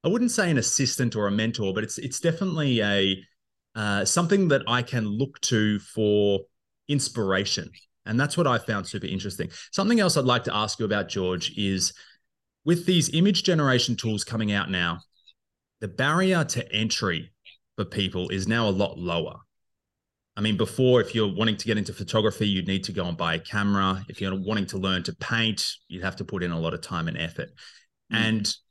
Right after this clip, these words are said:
Speaker 1: on the one hand, that is the price it, it costs to become very good at an artistic pursuit. Of course, you need talent, but you also need the tools and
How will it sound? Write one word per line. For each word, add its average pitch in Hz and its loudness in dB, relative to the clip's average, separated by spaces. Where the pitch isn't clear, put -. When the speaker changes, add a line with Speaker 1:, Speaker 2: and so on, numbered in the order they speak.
Speaker 1:
on 135 2
the 139 4
one 147 4
hand, 143 0
that - -2
is 98 -6
the 113 -4
price 131 0
it, - -2
it - -8
costs - -4
to 113 -4
become 95 -2
very 101 2
good 98 -2
at 92 -2
an 85 -6
artistic 92 -6
pursuit. 117 -2
Of - -6
course, 98 -4
you 92 -6
need 87 -4
talent, 98 -2
but 98 -8
you 117 0
also 117 0
need 95 2
the 95 -2
tools 95 -2
and 85 -4